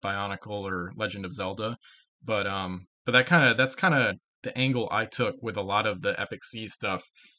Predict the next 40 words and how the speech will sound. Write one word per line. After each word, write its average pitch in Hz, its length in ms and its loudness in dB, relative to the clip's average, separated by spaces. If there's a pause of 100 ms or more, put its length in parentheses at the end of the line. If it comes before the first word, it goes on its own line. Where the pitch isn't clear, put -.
(140)
And 120 140 4
I - 40 8
realized 143 440 6
the 107 100 -4
custom 120 360 -4
set 110 280 -2
ballooned, 110 520 -4 (460)
even 127 160 -2
back 110 180 2
in, 107 80 -6
like, 95 140 -4
twenty 104 240 -6
eighteen 101 320 -8
when 95 80 -6
I 92 60 -2
was 90 120 -6
making 101 260 -8
a 95 60 -6
lot 92 140 -2
of 92 80 -6
it, 92 180 -6
it 95 120 -12
ballooned 110 400 -4
to, - 80 -10
like, 95 180 -2 (300)
gargantuan 107 640 -2
size. 90 500 0
So 104 140 -4
it 104 60 -8
would 123 100 -4
never, 104 360 0 (380)
you 143 140 0
never 110 240 2 (100)
realistically 107 540 -2
sell, 95 180 -2
like, 87 120 -6
a 95 40 -10
one 95 180 -8
thousand 90 360 -6
piece, - 400 -10